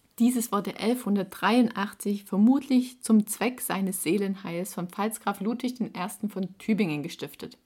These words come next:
Nachdem auch das anfänglich Schwierigkeiten hatte im Aufbau, wurde es aber immer beliebter und circa hundert Jahre nach der Gründung lebten bis zu achtzig Mönche und hundertdreißig Laienbrüder im Kloster. Im Spätmittelalter war die Abtei dann sogar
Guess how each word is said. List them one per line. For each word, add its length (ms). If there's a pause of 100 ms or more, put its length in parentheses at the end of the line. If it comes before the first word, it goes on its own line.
(220)
Nachdem 300
auch 80
das 180
anfänglich 560
Schwierigkeiten 680
hatte 220
im 140
Aufbau, 500
wurde 160
es 60
aber 220
immer 160
beliebter 640 (640)
und 440
circa 520 (160)
hundert 320
Jahre 260
nach 300
der 120
Gründung 440
lebten 560
bis 220
zu 220
achtzig 380
Mönche 400
und 200
hundertdreißig 720
Laienbrüder 840 (300)
im 160
Kloster. 420 (220)
Im 160
Spätmittelalter 960
war 240
die 140
Abtei 320
dann 160
sogar 240